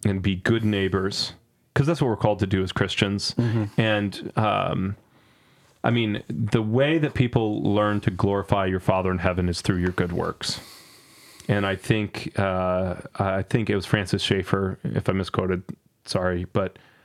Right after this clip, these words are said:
Speaker 1: that your life is the ultimate apo-, is the final apologetic. And I think that's, uh, kind of even what we're talking about here today, is that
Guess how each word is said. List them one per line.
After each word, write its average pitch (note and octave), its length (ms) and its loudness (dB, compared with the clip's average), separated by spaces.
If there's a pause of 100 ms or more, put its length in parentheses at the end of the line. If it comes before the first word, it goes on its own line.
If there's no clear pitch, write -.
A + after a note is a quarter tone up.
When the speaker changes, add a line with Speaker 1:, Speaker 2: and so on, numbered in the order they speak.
(180)
Speaker 1:
that F#2+ 300 0
your G#2 180 2
life G2 380 0
is F#2+ 100 2
the - 140 0
ultimate F#2+ 340 0
apo-, F#2 320 -2
is G2 160 0
the F#2+ 120 0
final G2 340 0
apologetic. F#2 680 -2 (760)
And A2 120 2
I A2 160 0
think G#2 260 -2
that's, - 440 0
uh, G2 420 0
kind D#3 180 2
of B2+ 100 0
even A#2 120 2
what G#2+ 100 0
we're G2+ 80 0
talking G2 260 0
about F#2+ 140 -2
here F#2+ 140 2
today, G2 340 0
is F#2+ 140 -4
that G#2 300 0